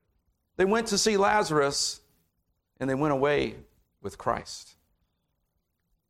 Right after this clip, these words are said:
And that's what we need to see ultimately from this passage. We need to see Christ. And we need to have a heart of Mary and a testimony of Mary, and we need to have a heart of devotion and commitment,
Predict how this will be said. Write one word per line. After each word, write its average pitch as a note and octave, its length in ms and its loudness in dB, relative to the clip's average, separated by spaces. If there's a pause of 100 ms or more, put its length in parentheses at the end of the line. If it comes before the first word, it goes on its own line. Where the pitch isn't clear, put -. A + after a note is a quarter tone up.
(220)
And A#2+ 160 -4
that's D#3+ 240 0
what D#3 140 -2
we D3+ 140 0
need C#3 200 -4
to A2+ 60 -8
see A2+ 280 -6
ultimately A#2 500 -6
from A#2 200 -6
this G#2 140 -10
passage. A2 500 -6
We B2 80 -6
need A#2 140 -6
to A2 60 -6
see A2+ 180 -8
Christ. - 580 -8 (1040)
And A#2+ 80 -8
we B2 80 -4
need C3 80 -2
to B2+ 80 0
have C#3 200 -2
a D3 60 0
heart E3 260 0
of F3 80 0
Mary D#3 380 0
and C3 80 -2
a B2+ 60 -2
testimony D#3 640 -4
of D#3+ 80 -4
Mary, B2+ 380 0
and A#2+ 100 -6
we B2+ 60 -6
need C3+ 100 -4
to C#3 60 -4
have C#3+ 180 0
a C#3 80 0
heart D3+ 240 0
of C#3+ 100 -8
devotion D3+ 480 -2
and E3 100 -10
commitment, D#3+ 520 -2